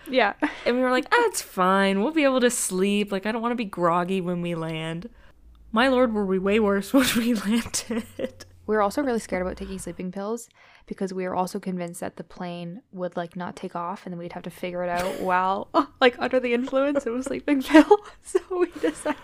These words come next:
Speaker 2: Yeah.
Speaker 1: not to take it.
Speaker 2: <laughs>
Speaker 1: And mind you, this was, like, a nine-hour flight 'cause it was, like, going the,
Speaker 2: Yeah.
Speaker 1: against the wind. And it was,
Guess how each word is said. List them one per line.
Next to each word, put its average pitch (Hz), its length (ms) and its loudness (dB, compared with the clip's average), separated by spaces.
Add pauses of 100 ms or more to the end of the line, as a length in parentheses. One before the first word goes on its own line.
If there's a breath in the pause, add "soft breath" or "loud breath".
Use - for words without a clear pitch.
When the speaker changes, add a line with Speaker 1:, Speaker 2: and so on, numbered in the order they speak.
Speaker 2:
Yeah. 466 580 2
Speaker 1:
not 262 240 -2
to 294 80 -4
take - 480 0
it. - 260 -2
Speaker 2:
<laughs> - 760 -2
Speaker 1:
And 277 160 -2
mind 294 240 2
you, 277 80 4
this 240 180 0
was, 339 160 -2
like, 392 100 -2
a 392 60 0
nine-hour 196 640 -4
flight - 400 -8 (300)
'cause 196 160 -10
it - 20 -4
was, 180 140 -8
like, 175 160 -4
going 170 340 -10
the, 165 240 -8
Speaker 2:
Yeah. - 160 -6
Speaker 1:
against 170 340 -12
the 170 80 -10
wind. 160 340 -12 (760 soft breath)
And 185 500 -8
it 214 180 -6
was, 294 540 -4